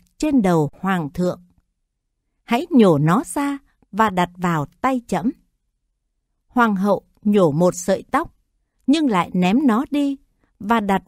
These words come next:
vào tay ngài một sợi tóc bạc của bà. Khi thấy nó, nỗi sợ chết khiến mồ hôi đổ ra chảy xuống trán ngài, dù vầng trán bóng láng như một phiến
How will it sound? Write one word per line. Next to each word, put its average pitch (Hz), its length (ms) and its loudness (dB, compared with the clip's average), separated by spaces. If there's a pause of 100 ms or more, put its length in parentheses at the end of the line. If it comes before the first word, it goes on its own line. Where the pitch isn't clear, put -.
vào 185 180 0
tay 294 260 -4
ngài 170 380 -2 (240)
một 220 220 2
sợi - 340 0
tóc 359 200 -2
bạc 175 260 -6 (200)
của 160 200 2
bà. 147 380 -4 (1080)
Khi 302 200 0
thấy 208 260 0
nó, 240 300 0 (520)
nỗi 247 260 6
sợ - 300 -2 (100)
chết 311 220 -2 (200)
khiến 269 360 0
mồ 196 200 2
hôi 277 460 0
đổ 190 280 0
ra 285 280 -4 (100)
chảy 165 220 2
xuống 208 360 0
trán 220 200 -2 (100)
ngài, 160 320 -2 (680)
dù 247 240 4
vầng 190 300 0
trán 185 340 0
bóng 233 300 0
láng 233 300 -2 (240)
như 285 180 0
một 185 300 2
phiến 202 260 0